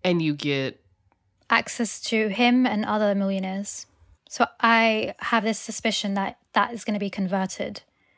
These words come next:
Speaker 2: into what will be the real world.
Speaker 1: Mm-hmm. Okay, so that's what's next for Andrew Tate. Who do you think is the next Andrew Tate?
Speaker 2: I think,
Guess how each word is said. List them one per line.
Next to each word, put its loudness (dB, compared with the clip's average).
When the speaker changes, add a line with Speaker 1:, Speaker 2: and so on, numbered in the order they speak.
Speaker 2:
into -2
what 0
will 0
be -2
the -2
real 0
world. -2
Speaker 1:
Mm-hmm. -2
Okay, 2
so -6
that's 0
what's -4
next 0
for -4
Andrew -4
Tate. -8
Who 2
do 4
you 6
think -2
is 2
the 2
next -4
Andrew -6
Tate? -12
Speaker 2:
I 0
think, -4